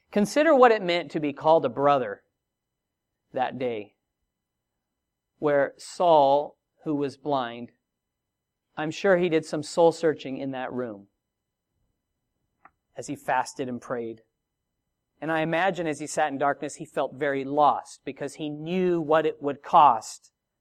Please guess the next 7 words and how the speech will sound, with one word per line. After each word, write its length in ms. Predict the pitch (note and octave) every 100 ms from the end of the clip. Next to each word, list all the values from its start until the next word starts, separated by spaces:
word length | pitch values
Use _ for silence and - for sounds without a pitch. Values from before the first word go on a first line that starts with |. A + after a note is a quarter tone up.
| _
for 120 | C#3+
him 220 | C#3+ C#3
to 200 | - C3
leave 580 | A#2+ B2+ D3 C3+ B2 A2 _ _ _ -
the 80 |
Orthodox 840 | C3 D3+ C3 C3 G#2+ F#2 - - - _ _ _ _ _ - - C3
Jews, 500 | B2 B2+ G#2 G2+